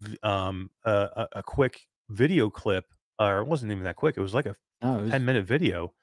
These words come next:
Speaker 2: Yeah.
Speaker 1: of, of, of Hogwarts Legacy being played in Prey Dog's Unreal Injector.
Speaker 2: Oh.
Speaker 1: Unreal Mod Injector. And Todd, did you watch this video?
Speaker 2: Yeah.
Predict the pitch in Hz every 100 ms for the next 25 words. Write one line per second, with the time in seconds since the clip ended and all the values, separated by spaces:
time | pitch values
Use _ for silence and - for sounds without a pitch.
0 | - 120 107 - 113 110 110 107 98 -
1 | _ _ - 117 110 - - 110 107 139
2 | 180 160 165 127 - 120 175 - 110 101
3 | 104 135 143 101 - 156 143 110 101 110
4 | 95 - 156 175 107 98 101 98 - 135
5 | 147 123 127 147 151 120 107 95 95 85
6 | - - _ _ _ _ _ _ _ _
7 | _ _ _ _ _ _ - 123 131 135
8 | 120 113 110 127 120 92 90 90 92 92
9 | _ _ _ _ 117 117 117 104 - -
10 | 143 165 92 - _ - 104 135 135 156
11 | 175 - 101 131 233 269 _ _ _ 190